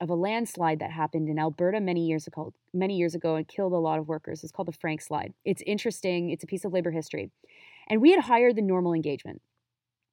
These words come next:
And it, and once we got a little into whatever the fuck random echelon it was of Higher Than Normal, trolls got into it.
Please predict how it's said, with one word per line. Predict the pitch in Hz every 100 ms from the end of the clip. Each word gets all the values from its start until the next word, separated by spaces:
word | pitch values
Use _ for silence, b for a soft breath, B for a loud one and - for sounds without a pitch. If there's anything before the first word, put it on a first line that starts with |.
| _ _ _ -
And | 254 254
it, | -
and | 247 240 247
once | 381 480
we | 381
got | 285 _ -
a |
little | 240 285 370 403 -
into | 277 - 247
whatever | 208 302 311 - -
the | 220
fuck | - 220 - _ _ 147
random | 170 180 208 226 220 -
echelon | 185 - 208 214
it | -
was | 220 226
of | 175
Higher | - 180 185
Than | 180 170
Normal, | 160 190 262 339 _ _ _ _ _ _ -
trolls | - - 240 269 220 175 -
got | 175 165
into | 160 170 -
it. | 90 -